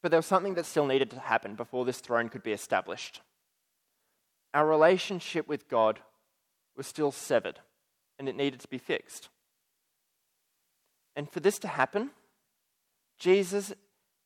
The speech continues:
the King, needed to come down here, humble himself, live among his people, and even die for them.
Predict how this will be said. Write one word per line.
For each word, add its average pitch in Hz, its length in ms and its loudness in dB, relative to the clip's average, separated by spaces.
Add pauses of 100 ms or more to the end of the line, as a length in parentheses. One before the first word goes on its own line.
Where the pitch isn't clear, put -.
(180)
the 147 100 -6
King, 175 460 -4 (680)
needed 190 360 0
to - 80 -12
come 180 320 -6
down 147 340 -2
here, 139 320 -10 (1200)
humble 202 360 4
himself, 165 800 -4 (1000)
live 196 340 2
among 180 300 0
his 170 180 -6
people, 165 540 -4 (760)
and 143 80 -12
even 160 300 -2
die 131 280 0
for 104 260 -8
them. - 180 -20